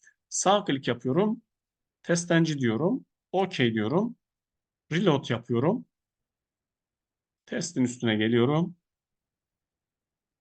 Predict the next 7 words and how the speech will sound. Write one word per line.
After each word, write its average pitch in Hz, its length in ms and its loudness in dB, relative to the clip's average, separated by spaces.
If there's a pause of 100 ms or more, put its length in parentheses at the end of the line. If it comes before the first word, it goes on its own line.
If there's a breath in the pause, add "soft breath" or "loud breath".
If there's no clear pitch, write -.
(380)
Refaktörle 170 840 0 (2500)
paralel 156 360 0
test, 170 360 -4
bunu 170 380 2
test - 680 -4
yapıyorum. 113 580 -2 (1700 loud breath)
Refaktör 190 960 0